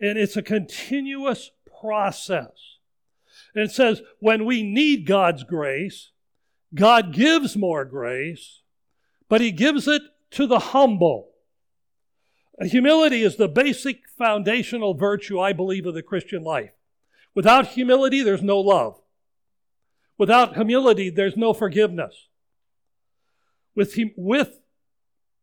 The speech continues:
without humility, there's pride in our life. So we can't grow in grace,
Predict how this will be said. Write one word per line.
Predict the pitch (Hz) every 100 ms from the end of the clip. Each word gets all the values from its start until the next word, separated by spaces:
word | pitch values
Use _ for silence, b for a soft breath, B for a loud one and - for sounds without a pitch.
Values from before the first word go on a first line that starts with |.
| _ _ _ _ _ _ _
without | 190 190 220 -
humility, | 208 214 247 254 233
there's | 233 -
pride | - 240 254 226 131 120 _ _ _ _ _ _ _ _ _ _ _ -
in | 170
our | 160
life. | 156 147 - _ _ _ _ _ _ _ _ -
So | 247 208 165 - _ _ _ _
we | 208
can't | 196 240 277 285
grow | 233 214 185
in | 160
grace, | 147 143 190 214 -